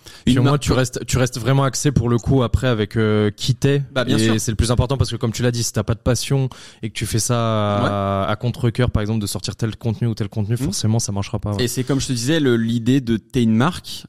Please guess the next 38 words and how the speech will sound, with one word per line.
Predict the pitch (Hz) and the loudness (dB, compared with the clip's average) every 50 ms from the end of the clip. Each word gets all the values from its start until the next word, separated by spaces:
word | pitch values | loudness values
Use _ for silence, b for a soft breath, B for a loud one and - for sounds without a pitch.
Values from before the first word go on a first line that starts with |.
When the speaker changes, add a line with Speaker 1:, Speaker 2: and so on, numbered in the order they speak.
| _ _ _ | _ _ _
Speaker 2:
c'est | - - - - | -10 -4 -4 -4
le | 117 | -2
cas. | - 165 156 139 | 0 0 -2 -2
Pourquoi | - - - 113 - - 170 151 | -2 -2 -4 -2 -2 0 -2 0
on | 127 | 0
irait | 117 117 113 107 | 0 0 2 0
acheter | 104 107 - 127 | 0 0 0 2
Nespresso | 117 117 117 - - - - 117 - - - 127 123 120 - - _ _ _ _ _ _ _ _ _ _ | 2 2 2 0 0 0 0 0 0 2 4 4 4 2 0 -4 _ _ _ _ _ _ _ _ _ _
plutôt | - 107 104 - - 120 110 | -8 -6 -2 2 2 2 2
que, | - - 113 | 2 2 4
euh, | 107 104 107 107 104 101 98 92 98 95 - - - - - - - - - - - - - - - | 4 4 4 4 4 2 2 2 2 0 0 -2 -2 -4 -4 -4 -4 -4 -4 -4 -4 -4 -4 -4 -2
Carte | - 127 - - - | -2 -2 0 2 0
d'Or ? | 117 113 139 180 208 - - - - - _ _ _ _ - | 2 4 4 2 0 -2 -6 -8 -10 -10 _ _ _ _ -10
Bah, | - - | -8 -4
parce | 101 101 107 | -4 -4 -4
Speaker 1:
Ouais. | - - | -4 -4
Speaker 2:
que | 139 147 | -6 -8
c'est | - - 117 101 | -8 -10 -10 -10
du | 95 101 | -8 -6
marketing | 107 107 - - 110 - - 113 110 104 | -6 -6 -6 -6 -8 -6 -2 0 2 2
derrière. | 107 101 101 110 123 160 170 - - B B B B B B B B B B - | 2 2 2 0 0 0 -2 -4 -8 B B B B B B B B B B -6
Et | 110 | -2
il | 107 | 0
y | 110 | 0
a | 110 | 0
du | 117 117 117 - _ _ _ - | -2 -4 -8 -12 _ _ _ -2
un | 127 127 | 0 0
storytelling | 123 - 143 127 123 117 127 117 113 113 117 | 0 0 0 0 0 0 0 2 2 2 2
derrière | 107 104 101 95 95 | 2 2 0 0 -2
Nespresso, | 98 101 98 - - - 101 - - 143 156 | -2 -2 -4 -4 -6 -8 -6 -2 0 0 2
il | 160 | 2
y | 127 | 0
a | |
un | 107 | 0
storytelling | - - 113 104 101 - 104 101 104 104 104 98 | 0 0 -2 -2 -2 -2 -2 0 0 0 0 0
derrière | 101 98 98 95 95 - - | 0 -2 -2 -4 -4 -6 -8
Carte | - 104 - - - - | -8 -8 -8 -8 -6 -4
d'Or, | 101 104 123 165 - - - - | -2 0 0 -2 -2 -6 -12 -16